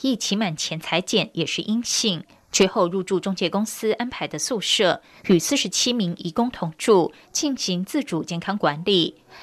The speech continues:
但是在雇主要求下，自费采检却验出阳性。指挥中心紧急召回其他四十六名移工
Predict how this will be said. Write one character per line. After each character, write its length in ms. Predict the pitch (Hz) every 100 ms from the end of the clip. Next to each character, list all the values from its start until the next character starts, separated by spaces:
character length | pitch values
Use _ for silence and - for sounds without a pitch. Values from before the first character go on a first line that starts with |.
| -
但 120 | 233
是 160 | 214 226
在 160 | 208 196
雇 200 | 320 302
主 160 | 165
要 160 | 147 202
求 180 | - 151
下， 260 | 254 190 -
自 140 | -
费 180 | 240 214
采 220 | - 160
检 280 | 190 214 139
却 220 | - 269
验 160 | 254 233
出 220 | - 247
阳 180 | 170 131
性。 460 | - - 208 165 - - - -
指 140 | -
挥 140 | 208 285
中 140 | 320
心 280 | 311 320 320
紧 200 | 320 180
急 120 | 156
召 160 | 175 247
回 240 | - 160
其 200 | 156 -
他 180 | 180 208
四 160 | 214 277
十 100 | 233
六 160 | 240
名 160 | 214 165
移 120 | 170 170
工 300 | - 240